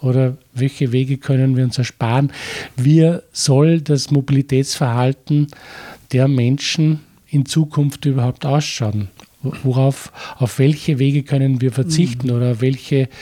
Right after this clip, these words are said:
Speaker 1: Wege müssen verboten werden zum Beispiel? Das kann auch eine Möglichkeit sein. Ja?
Speaker 2: Mhm.
Speaker 1: Also da bin ich <clears throat> mit solchen,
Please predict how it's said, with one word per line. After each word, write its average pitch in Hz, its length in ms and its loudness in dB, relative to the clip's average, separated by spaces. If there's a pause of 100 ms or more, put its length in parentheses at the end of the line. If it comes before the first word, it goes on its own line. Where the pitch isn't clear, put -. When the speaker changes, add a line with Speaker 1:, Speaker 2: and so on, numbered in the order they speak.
(240)
Speaker 1:
Wege 139 320 2
müssen 131 380 0
verboten 147 640 2
werden 107 300 0
zum 113 220 -2
Beispiel? 110 480 -4
Das - 100 -16 (140)
kann 123 160 -4
auch 139 140 0
eine 139 80 -2
Möglichkeit 120 580 -6
sein. 110 200 -8
Ja? 127 140 -6 (220)
Speaker 2:
Mhm. 147 220 0 (480)
Speaker 1:
Also 131 200 0
da 151 140 2
bin 156 260 2
ich 160 300 4 (720)
<clears throat> 220 320 2
mit 151 180 6
solchen, 165 520 2